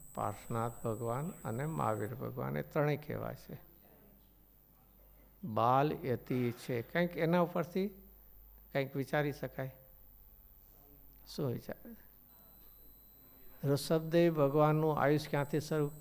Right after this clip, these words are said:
પહેલું, ચોર્યાસી લાખ પૂર્વ. અને મહાવીર ભગવાનનું આયુષ માત્ર બોતેર વર્ષ. શું લાગે છે કાંઈ? શું લાગે?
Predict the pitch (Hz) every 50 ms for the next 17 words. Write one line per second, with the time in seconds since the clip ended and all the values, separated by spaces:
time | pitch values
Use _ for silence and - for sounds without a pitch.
0 | - - - - - - 135 131 135 143 147 151 151 - - - - - - -
1 | - - - - - - - - - - - - 147 135 135 139 135 139 135 131
2 | 127 131 - - 131 123 117 117 120 117 117 127 135 - - - - - - 117
3 | 110 107 107 117 - - 139 - - - - - - - - - - - - -
4 | - - - 120 117 117 120 120 120 127 135 143 147 139 127 123 123 117 120 120
5 | 117 120 123 123 123 - - 123 110 120 139 135 - - - - - - - -
6 | - - - - - - - - - - - - - - - - - - - -
7 | - - - - - 147 139 147 156 165 175 175 - - - 202 190 196 196 185
8 | 185 151 131 131 131 135 131 - - - 143 151 160 160 - - - 127 113 104
9 | 101 98 - - - - - - - - - - - - - - - - - -
10 | 185 165 143 123 117 110 107 104 113 113 - - - 131 120 123 - - - -
11 | - - - - - - - - - - - 135 123 - - - - 185